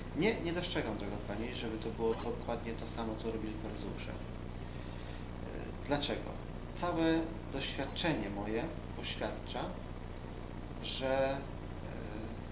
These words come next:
prawidłowa wymowa imienia jest okazaniem komuś szacunku, a nieprawidłowa jest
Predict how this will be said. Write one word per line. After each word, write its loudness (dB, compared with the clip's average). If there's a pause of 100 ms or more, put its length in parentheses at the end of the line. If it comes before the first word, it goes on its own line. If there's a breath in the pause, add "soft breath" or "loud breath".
(760)
prawidłowa 4
wymowa 2
imienia 0 (400)
jest -2 (160)
okazaniem -2 (100)
komuś -2
szacunku, -2 (2000)
a 0 (140)
nieprawidłowa 4
jest 0